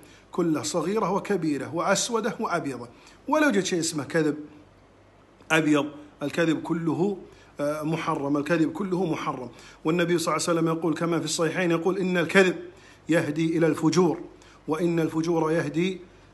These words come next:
آه، إلى النار، وإن الرجل ليكذب حتى يكتب عند الله كذاب". يعني يكذب ثم يكذب ثم يكذب حتى يكتب عند الله كذاب.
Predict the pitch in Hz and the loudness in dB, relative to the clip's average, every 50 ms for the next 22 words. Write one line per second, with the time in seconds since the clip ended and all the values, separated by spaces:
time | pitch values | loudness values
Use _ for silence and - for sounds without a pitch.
0 | - - 147 147 151 151 151 156 - - 185 180 170 165 170 170 175 175 180 180 | -10 -4 -2 -2 -2 -2 -2 -4 0 2 4 4 4 4 4 4 4 4 4 2
1 | 175 180 - - - - - 151 175 196 180 180 180 190 180 170 160 196 233 208 | 0 -2 -8 -16 -20 -8 -6 -4 -2 0 0 0 0 0 -2 0 4 6 6 6
2 | 208 185 135 - - - - - - - 147 156 170 185 185 175 175 - 160 147 | 6 0 -2 -4 -12 -18 -20 -16 -6 -4 -2 2 4 2 2 2 0 -4 -4 0
3 | 160 175 160 160 170 160 165 - - - - - - - - - - - - - | 0 0 2 2 2 0 0 -2 -6 -14 -16 -20 -20 -20 -20 -20 -20 -20 -20 -20
4 | - - - - - - - 196 196 - - - - 170 160 147 147 175 220 - | -20 -20 -14 -10 -4 -2 0 -2 -2 -4 -14 -8 -4 -4 -2 0 0 0 -2 -2
5 | - - - 175 156 156 151 151 196 185 165 170 170 214 226 185 170 165 165 - | -4 -6 -4 -4 -2 -2 -2 -2 -4 -2 -2 -2 0 0 2 2 2 0 0 0
6 | 160 147 139 143 135 - - - - - - - - - - 170 165 156 175 180 | -2 -2 -2 -6 -8 -8 -12 -20 -20 -20 -20 -20 -14 -2 4 4 4 6 6 4
7 | 180 196 185 190 - 147 151 160 160 127 165 170 170 170 165 170 170 170 - 147 | 6 4 4 2 0 -2 -2 -2 -2 0 -2 0 2 2 4 2 2 0 -2 -4
8 | 170 160 165 160 180 170 175 175 170 - - - 285 285 285 - 226 233 233 240 | -4 -2 -2 -2 -2 -2 -2 -2 -4 -4 -2 -2 -2 -4 0 0 0 0 2 0
9 | 208 185 165 196 208 196 220 233 208 170 - 190 170 143 123 | -4 -4 -2 -2 -2 0 0 2 0 0 0 -2 -4 -6 -8